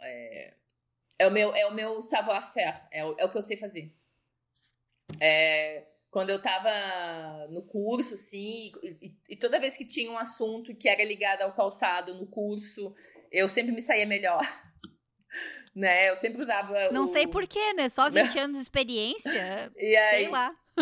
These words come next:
Speaker 1: por exemplo, teve um dos trabalhos que a gente fez que foi, ah, desenvolver uma coleção de acessórios pra marca Bache, que é uma marca francesa e tal. E aí eu fui a fundo, assim, na, na ideia do, do projeto,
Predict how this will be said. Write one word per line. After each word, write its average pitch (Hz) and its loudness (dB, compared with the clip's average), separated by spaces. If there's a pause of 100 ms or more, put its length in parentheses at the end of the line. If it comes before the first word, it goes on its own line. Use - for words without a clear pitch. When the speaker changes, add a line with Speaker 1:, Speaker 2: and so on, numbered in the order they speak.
(120)
Speaker 1:
por 214 4
exemplo, 226 2
teve 226 0
um 233 -8
dos 233 -10
trabalhos 196 2
que 233 -12
a - -10
gente - -12
fez 196 -4
que 226 -20
foi, 190 -8
ah, 160 -2
desenvolver 196 -2
uma 220 -4
coleção 196 -4 (480)
de 175 2
acessórios 190 2
pra 196 -4
marca 185 -2
Bache, 165 -4
que 180 -10
é - -12
uma 156 -12
marca 143 -8
francesa 160 -8
e - -20
tal. 156 -4 (640)
E 233 4
aí 240 2
eu 294 4
fui 269 -6
a 254 -4 (220)
fundo, 262 -2
assim, 196 -6
na, 156 -2 (160)
na 165 0
ideia 175 2
do, 160 -8
do 160 -16
projeto, 190 0